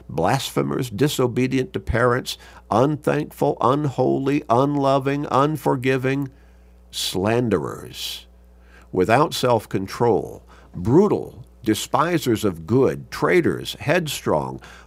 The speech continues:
haughty, lovers of pleasure rather than lovers of God, having a form of godliness, but denying its power. And from such people, turn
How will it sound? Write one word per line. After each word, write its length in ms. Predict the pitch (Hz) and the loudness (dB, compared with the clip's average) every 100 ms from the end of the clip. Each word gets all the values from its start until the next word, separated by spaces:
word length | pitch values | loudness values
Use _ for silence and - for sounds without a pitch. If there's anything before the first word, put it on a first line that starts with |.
| - | -4
haughty, 520 | 160 76 - - - - - - | 0 0 -2 -6 -12 -20 -14 -2
lovers 480 | 110 170 160 127 | 4 4 4 0
of 140 | 117 - | -2 -4
pleasure 480 | - 147 147 104 80 | 0 2 2 0 2
rather 340 | 104 120 117 | 4 4 4
than 160 | 101 101 | 2 2
lovers 400 | 110 113 104 95 | 2 2 2 0
of 160 | 80 | -2
God, 460 | 82 95 73 64 - - - - - | 2 2 2 -4 -12 -20 -20 -16 -4
having 300 | 104 113 95 | 0 0 -2
a 60 | |
form 460 | 90 - 113 131 110 | -4 0 2 2 0
of 160 | 85 | -2
godliness, 840 | 90 107 113 113 110 107 - - - - - - | -2 0 0 0 -2 -2 -6 -12 -18 -20 -20 -8
but 200 | 82 - | -6 -4
denying 680 | 78 76 76 92 98 101 98 | -6 -4 -4 0 0 0 -2
its 200 | 90 - | -6 -8
power. 640 | - - 73 58 50 - - - - - - - | -10 -6 -4 -6 -10 -16 -20 -20 -20 -20 -14 -4
And 240 | 98 95 | -2 -2
from 340 | - 117 175 175 | 0 0 2 -2
such 420 | - 160 - - | 0 0 0 -4
people, 540 | 160 175 - 220 202 - - - - - - - | -2 -2 0 -2 -4 -10 -20 -20 -20 -20 -20 -18
turn 640 | - - 139 151 151 143 | -8 -2 0 0 0 -2